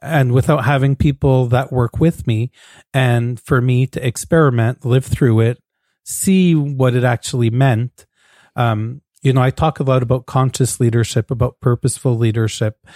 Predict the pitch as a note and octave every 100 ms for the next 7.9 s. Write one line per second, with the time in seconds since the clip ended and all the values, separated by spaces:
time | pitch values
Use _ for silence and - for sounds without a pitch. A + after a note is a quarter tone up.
0 | - - - - C3 A2+ A2 A2+ A#2 B2
1 | A#2+ B2+ - D3+ D3+ C#3 D#3 D3 C#3 C3
2 | B2+ A#2+ C3 - B2+ B2 D3+ F3+ - B2+
3 | A2+ A2+ A2+ _ _ _ - D#3 D3+ C#3+
4 | C3 A#2+ A2+ G#2+ C3+ B2+ B2 G#2+ - _
5 | _ _ - C3 C3 - _ _ _ C3+
6 | A#2 D#3+ C#3+ B2+ - C#3 A#2 A#2 - C#3+
7 | A#2+ A#2 G#2+ - F3 - C3+ - B2+